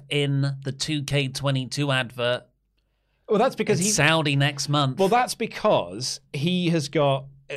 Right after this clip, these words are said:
Speaker 2: like, you can get three versions of The Undertaker if you pre-order a
Speaker 1: <clears throat>
Speaker 2: specific digital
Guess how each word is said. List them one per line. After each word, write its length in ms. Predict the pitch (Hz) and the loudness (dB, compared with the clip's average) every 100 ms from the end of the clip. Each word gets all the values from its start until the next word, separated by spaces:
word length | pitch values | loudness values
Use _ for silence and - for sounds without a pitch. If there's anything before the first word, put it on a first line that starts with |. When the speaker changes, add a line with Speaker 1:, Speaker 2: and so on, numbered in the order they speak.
| - | -6
Speaker 2:
like, 220 | 147 139 | -4 -2
you 80 | 139 | 0
can 100 | 156 | 2
get 280 | 151 147 - | 2 0 -6
three 400 | - - 156 156 | -14 -2 0 0
versions 440 | 139 147 143 131 120 | 0 2 2 0 -4
of 60 | |
The 100 | 135 | -4
Undertaker 560 | 127 120 120 113 110 117 | -4 -6 -8 -8 -8 -12
if 140 | - | -10
you 180 | 120 117 | -12 -10
pre-order 1080 | - - - 143 131 143 135 131 123 123 120 | -12 -12 -4 0 0 -2 -4 -2 -2 -2 -2
a 60 | 135 | -2
Speaker 1:
<clears throat> 400 | 165 135 - 135 | -2 -4 -4 -6
Speaker 2:
specific 800 | 120 - 156 139 - 127 123 - | -6 -2 0 -2 -4 -6 -6 -6
digital 720 | 139 135 131 - 135 123 123 | -4 -4 -6 -8 -6 -6 -8